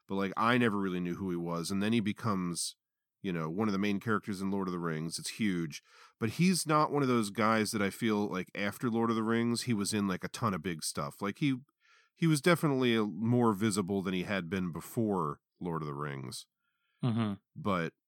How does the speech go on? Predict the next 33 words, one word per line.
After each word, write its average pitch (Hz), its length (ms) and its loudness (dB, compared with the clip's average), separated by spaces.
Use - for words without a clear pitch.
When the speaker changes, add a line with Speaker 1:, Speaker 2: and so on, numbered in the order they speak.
Speaker 1:
you 104 120 -2
know, 64 220 -4
it's 92 180 -6
not 113 220 4
like 110 140 0
he 123 120 2
turned 107 360 0
that 95 260 2
into 90 480 0
a 78 380 -2
Tom 98 280 4
Cruise 92 340 0
style 85 380 2
action 90 460 0
career 78 380 -2
or 67 100 -2
Speaker 2:
Yeah, 123 100 6
Speaker 1:
something. 69 200 -4
Speaker 2:
for 104 80 -4
sure. - 300 -6
Yeah, 95 200 0
totally. 87 420 -4
Speaker 1:
So, - 160 0
like, 95 180 2
I 107 80 4
don't 120 100 6
know 107 100 8
how 101 180 4
much 98 180 4
he 92 140 -2
costs, 95 420 0
but, 69 300 -6
like, 71 240 -8